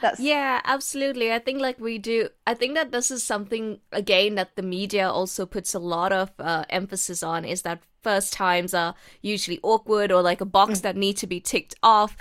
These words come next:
Speaker 1: Yeah.
Speaker 2: And we, we not, we're not changing that dialogue. And I definitely
Speaker 1: No.
Speaker 2: agree with you that it's something that needs to be changed for sure. What does that look like to you to normalize, um, these conversations of sex?
Speaker 1: Well,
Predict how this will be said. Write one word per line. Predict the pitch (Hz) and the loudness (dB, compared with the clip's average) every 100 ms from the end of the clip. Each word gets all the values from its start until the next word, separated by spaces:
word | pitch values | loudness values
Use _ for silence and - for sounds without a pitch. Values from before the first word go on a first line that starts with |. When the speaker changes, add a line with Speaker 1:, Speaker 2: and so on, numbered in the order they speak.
| - | -2
Speaker 1:
Yeah. | 214 220 | 2 4
Speaker 2:
And | |
we, | 240 254 | 4 2
we | 226 269 | 2 6
not, | 269 - | 8 8
we're | 139 202 262 | 4 -4 4
not | 254 - | 4 2
changing | - 254 214 226 220 180 | 2 4 4 4 0 2
that | 170 160 | 2 4
dialogue. | 190 170 208 180 160 156 170 | 6 6 6 2 0 -2 -2
And | - 175 175 | 0 0 2
I | 175 | 2
definitely | 190 214 330 247 349 | 4 4 6 6 4
Speaker 1:
No. | 185 | 4
Speaker 2:
agree | 190 185 | 2 2
with | 175 185 | 0 -2
you | 175 175 | -2 0
that | 170 | 0
it's | 180 185 - | 0 -8 -8
something | - 180 180 175 | -6 -6 -6 -8
that | - | -8
needs | 170 165 - | -8 -8 -8
to | |
be | - | -10
changed | 165 - 170 160 170 - | -10 -4 -2 -2 -6 -12
for | 180 | -10
sure. | - 170 156 185 - _ | -8 -6 -8 -10 -18 _
What | 226 285 | 4 6
does | 571 | 6
that | 587 554 | 4 2
look | 269 262 | 4 2
like | - 220 - | 4 2 2
to | - | -4
you | 170 165 | -4 -4
to | 180 226 | -4 -4
normalize, | 190 190 202 175 165 170 - - | -2 -2 -2 -2 -2 -2 -4 -4
um, | 160 160 160 - - - | -4 -6 -8 -16 -20 -10
these | 190 180 | -8 -6
conversations | 180 170 156 170 - 180 - | -8 -6 -4 -4 -4 -10 -10
of | - _ _ - | -14 _ _ -14
sex? | - - - - - | -4 -2 -2 -4 0
Speaker 1:
Well, | 370 415 | 6 6